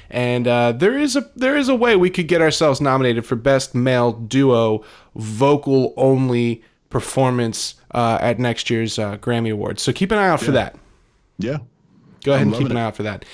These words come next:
Speaker 1: Uh, today, today on the Everyman Podcast, um, awesome, awesome interview with our man Jeremy Holt.
Speaker 2: Oh, yeah.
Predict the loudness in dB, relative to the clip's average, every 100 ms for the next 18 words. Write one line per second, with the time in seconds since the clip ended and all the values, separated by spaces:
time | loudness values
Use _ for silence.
0 | -20 -18 -4 0 0 2 2 4 2 0
1 | 0 2 4 4 4 4 2 0 0 0
2 | 0 0 -2 -6 -4 -2 -2 -6 -10 -10
3 | 0 0 2 2 0 0 0 0 2 0
4 | 0 2 2 2 0 -16 -16 -6 0 2
5 | 4 2 0 0 2 2 2 0 0 -2
6 | -20 _ _ _ _ _ -8 -6 -6 -10